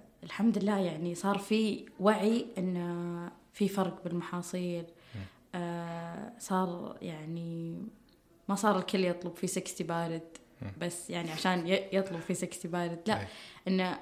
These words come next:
Speaker 1: يلاحظون الاختلاف، إن أنا ما أحبها كذا، إن أنا أحبها كذا.
Speaker 2: مم.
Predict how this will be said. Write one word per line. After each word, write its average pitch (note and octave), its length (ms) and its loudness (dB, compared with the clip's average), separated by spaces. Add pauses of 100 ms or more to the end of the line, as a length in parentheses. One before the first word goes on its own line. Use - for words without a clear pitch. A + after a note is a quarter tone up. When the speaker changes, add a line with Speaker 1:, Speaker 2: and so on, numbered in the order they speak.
(340)
Speaker 1:
يلاحظون F#3 540 4
الاختلاف، E3+ 580 2
إن E3+ 100 0
أنا F3+ 220 2
ما F3 160 2
أحبها E3+ 340 -2
كذا، F3+ 460 2 (140)
إن F3 100 -2
أنا E3+ 220 0
أحبها F#3 340 -2
كذا. F3 440 -2 (180)
Speaker 2:
مم. G#2 140 -2